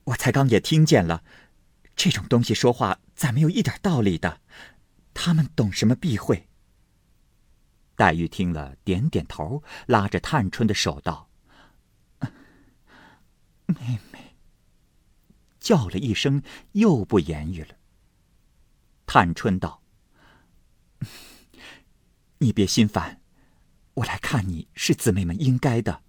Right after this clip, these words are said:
你又少人服侍，只要你安心肯吃药，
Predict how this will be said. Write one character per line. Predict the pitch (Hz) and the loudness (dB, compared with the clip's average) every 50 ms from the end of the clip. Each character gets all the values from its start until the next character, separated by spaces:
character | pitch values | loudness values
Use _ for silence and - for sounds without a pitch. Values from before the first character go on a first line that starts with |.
| _ _ - - - - _ _ - | _ _ -20 -20 -20 -20 _ _ 0
你 | 127 110 | 0 2
又 | 107 98 | 2 2
少 | - 101 85 | 2 2 2
人 | 82 95 98 | 2 0 -4
服 | - - - - | -4 -2 -2 -2
侍， | - - - 196 - - _ _ _ - _ _ _ _ _ _ _ _ _ | 0 0 -2 -2 -2 -4 _ _ _ -20 _ _ _ _ _ _ _ _ _
只 | - - 117 | -2 0 0
要 | 113 104 95 | 0 2 0
你 | 98 - | 0 0
安 | - - 127 123 | 2 2 2 2
心 | - - 139 131 | 4 2 2 2
肯 | - - 104 | 2 0 0
吃 | - - 135 117 | 0 0 0 0
药， | 123 131 98 - - | 0 -2 -4 -4 -10